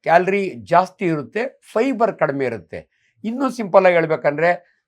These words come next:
ನಾನು ತುಂಬ ಜನಕ್ಕೆ ಕೇಳಿದ್ದೀನಿ, "ಸಕ್ಕರೆ ಕಾಯಿಲೆ ಇರೋರು ನಾಲ್ಕು ಟೀ ನೆನಪಿಡಿ" ಅಂತ. ನಾಲ್ಕು ಟೀ ಅಂದ್ರೆ ನಾಲ್ಕು ಟೀ ಕುಡಿಬೇಕಾ ಡಾಕ್ಟ್ರೇ? ಇಲ್ಲ, ನಾಲ್ಕು ಟೀ ಅಂದ್ರೆ ತಟ್ಟೆ ತುಂಬ ತರಕಾರಿ ತಿನ್ನಿ. Very, very simple. ಇಷ್ಟಪ್ಪ ಮುದ್ದೆ,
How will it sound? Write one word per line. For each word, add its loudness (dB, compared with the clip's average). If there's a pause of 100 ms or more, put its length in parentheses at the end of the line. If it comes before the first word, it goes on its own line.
ನಾನು -4
ತುಂಬ -2
ಜನಕ್ಕೆ -4
ಕೇಳಿದ್ದೀನಿ, -4
"ಸಕ್ಕರೆ -4
ಕಾಯಿಲೆ 2
ಇರೋರು -4
ನಾಲ್ಕು -4
ಟೀ -6
ನೆನಪಿಡಿ" -8
ಅಂತ. -12 (440)
ನಾಲ್ಕು -2
ಟೀ -2
ಅಂದ್ರೆ -2
ನಾಲ್ಕು 0
ಟೀ -8
ಕುಡಿಬೇಕಾ 0
ಡಾಕ್ಟ್ರೇ? -2 (220)
ಇಲ್ಲ, -2 (380)
ನಾಲ್ಕು 0
ಟೀ 0
ಅಂದ್ರೆ -2 (100)
ತಟ್ಟೆ -2
ತುಂಬ -2
ತರಕಾರಿ -4
ತಿನ್ನಿ. -14 (240)
Very, -10
very -10 (160)
simple. -10 (380)
ಇಷ್ಟಪ್ಪ -10
ಮುದ್ದೆ, 0